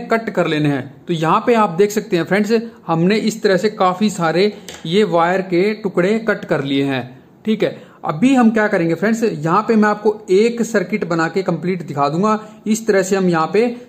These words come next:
छह circuit बनाने वाले हैं, यानी कि छह channel बनाएंगे हम और उसको effect करके देखेंगे। यहाँ पे मैं आपको एक circuit बना दूंगा और उसके बाद पांच मैं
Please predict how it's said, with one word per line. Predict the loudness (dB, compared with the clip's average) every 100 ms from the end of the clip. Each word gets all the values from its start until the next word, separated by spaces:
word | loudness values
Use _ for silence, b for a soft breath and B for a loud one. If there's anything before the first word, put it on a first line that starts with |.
| -20
छह | -2 0 2
circuit | 0 0 -2 -2
बनाने | 0 0 2
वाले | 0 0
हैं, | -2 -4 -6 -14 -6
यानी | -2 0
कि | -2
छह | -2 0 0
channel | 2 0 0 0
बनाएंगे | 0 -2 0 0
हम | 0 -2 -8 -8
और | -2 -2
उसको | -2 -4 0 2
effect | 0 -2 -2 -2
करके | -2 0
देखेंगे। | 0 0 0 0
यहाँ | 0 0
पे | 2
मैं | 4 4
आपको | 2 0 0 4
एक | 4 4
circuit | -2 -2 -2
बना | 0 0 0
दूंगा | 2 2 0 B B 2
और | 2
उसके | 2 0
बाद | 2 0 -4 B B -4
पांच | 0 0 0
मैं | 0 0